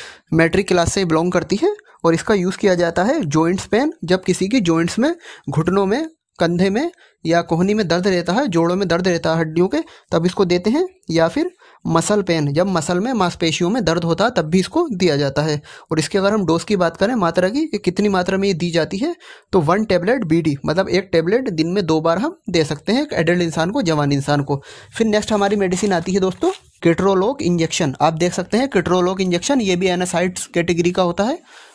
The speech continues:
और इसका यूज़ किया जाता है टूथ पेन, टूथ पेन मतलब दांत में दर्द, दाढ़ में जब दर्द होता है किसी के,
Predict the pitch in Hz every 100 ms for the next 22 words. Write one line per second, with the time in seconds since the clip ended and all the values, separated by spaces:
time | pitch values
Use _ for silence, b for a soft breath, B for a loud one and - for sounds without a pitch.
0 | - 147 151 156 202 185 185 202 190 180
1 | 180 262 349 _ _ _ _ - 175 -
2 | 208 254 302 _ b b _ 175 180 -
3 | 185 185 202 269 156 156 160 185 190 202
4 | 254 208 151 160 185 185 190 160 165 170
5 | 170 170 175 - 180